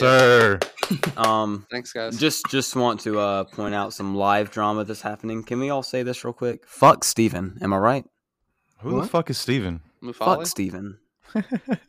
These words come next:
Speaker 3: All right. Um, and then who was gonna talk about the waiver wire? That's on the notes.
Speaker 2: Oh, yeah, that was me.
Speaker 3: Okay.
Speaker 2: I would just like to applaud everybody 'cause this is the most active waiver wire we may have had in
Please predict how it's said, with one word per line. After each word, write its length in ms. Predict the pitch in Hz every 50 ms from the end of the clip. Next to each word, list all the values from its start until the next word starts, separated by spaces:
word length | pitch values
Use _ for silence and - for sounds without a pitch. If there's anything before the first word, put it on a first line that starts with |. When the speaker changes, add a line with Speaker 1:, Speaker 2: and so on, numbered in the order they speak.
| 226 - _ - - _ _ _ _ _ _ - - - - - - _ _ _ -
Speaker 3:
All 140 | - 113 110
right. 260 | 107 104 98 98 - _ _ _ _ _ _ -
Um, 480 | 110 117 120 120 120 120 120 117 117
and 140 | 110 117 120
then 180 | 120 120 117 110
who 140 | 117 135
was 120 | 143 143 131
gonna 140 | 143 135 127
talk 180 | 131 127 127
about 180 | 127 127 117 101
the 60 | 104
waiver 240 | 95 95 104 113 127
wire? 340 | 127 135 143 143 147 139 _ _ _ _ _ -
That's 200 | 110 107 - -
on 100 | 117 117
the 60 | 123
notes. 360 | 127 131 135 127 - - - _ _ _ _ _ _ _ _ _ _ -
Speaker 2:
Oh, 180 | - 165 147 104
yeah, 160 | 110 120 92
that 100 | 90 117
was 140 | 120 107 107
me. 180 | 127 113 90 82 _ - - - _ - - -
Speaker 3:
Okay. 200 | 95 95 95 98
Speaker 2:
I 520 | 123 135 147 127 117 110 104 104 104 101 - _ _ _ _ _ _ _ -
would 140 | 107 107 101
just 140 | 110 104
like 140 | 117 110 101
to 80 | - 101
applaud 300 | 95 - 117 110 107 107
everybody 440 | 143 147 113 92 90 87 87 87 85 - -
'cause 160 | 101 98 92
this 160 | 110 143 131
is 260 | 127 110 104 98 - -
the 100 | - 98
most 180 | 104 107 98 -
active 340 | 110 120 120 - 110 92
waiver 220 | 87 95 117 131 98
wire 280 | 87 87 90 87 90 90
we 120 | 92 101
may 140 | 104 101 92
have 120 | 90 85 82
had 240 | 92 90 90 87 82
in 280 | 87 85 82 82 85